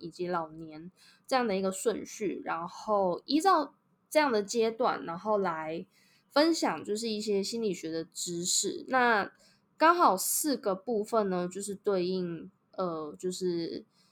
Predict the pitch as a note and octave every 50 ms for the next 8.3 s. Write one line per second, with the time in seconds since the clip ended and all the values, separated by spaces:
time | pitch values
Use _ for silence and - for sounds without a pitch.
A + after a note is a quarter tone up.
0 | _ _ _ _ _ _ _ _ _ _ _ _ _ _ _ _ _ _ _ _
1 | _ _ _ _ C#4+ D#4 D4+ C4 A3+ A#3+ - - C4+ C4 A3+ G#3 G#3 G3 G3 G3+
2 | G3 G3 G3 G3+ G3 G3+ G3+ G3+ G3+ G3+ A3 - - G#3 G3 F#3 - A3 A#3+ A#3
3 | - A3 F#3 F3+ F#3 - B3 B3+ C4+ C#4+ C#4+ B3+ A#3 A#3+ - C4 B3 G#3+ F#3+ F3
4 | E3 D#3 - - - F#3+ E3+ E3+ - - _ - - - F#3+ F3+ F3+ F#3 F#3+ F3+
5 | F3+ - - - E3+ - - - - F3+ F#3 F#3 F#3+ F#3+ F3+ F3+ G3+ G3 F3 F3+
6 | F3 E3 E3+ F3 F3+ - F#3 F3+ F3+ F3+ F3+ - - F#3+ F#3+ G3+ G#3 G3+ F#3 F3+
7 | F#3 F3+ G3 G3 F#3+ F#3+ F#3+ F#3+ G3+ F#3+ - - G#3 F#3 F#3+ G3+ - A3+ G3+ E3+
8 | D#3+ D#3 - - -